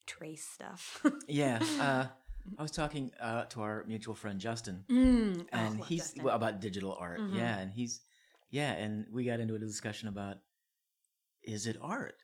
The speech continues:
Speaker 2: Because, you
Speaker 1: Mm.
Speaker 2: know, it's digital, you know.
Speaker 1: Yeah.
Speaker 2: And he, his, his, his, uh, his take on it was,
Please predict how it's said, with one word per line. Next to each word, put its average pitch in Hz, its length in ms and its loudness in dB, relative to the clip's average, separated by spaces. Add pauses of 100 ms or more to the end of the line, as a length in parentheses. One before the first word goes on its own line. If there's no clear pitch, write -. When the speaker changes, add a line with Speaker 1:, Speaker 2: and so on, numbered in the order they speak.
(120)
Speaker 2:
Because, 113 480 0
you 175 60 4
Speaker 1:
Mm. - 40 2
Speaker 2:
know, 104 260 -6 (240)
it's - 200 -8
digital, 104 680 -2
you - 160 -10
know. 135 240 -10
Speaker 1:
Yeah. 190 220 -12 (240)
Speaker 2:
And 110 120 -6
he, 123 160 -4
his, 120 300 -2
his, 117 240 -8 (140)
his, 113 400 -4 (720)
uh, 95 300 -6 (200)
his 113 180 -6
take 113 240 -4
on 104 120 -2
it 95 60 -4
was, 90 280 -4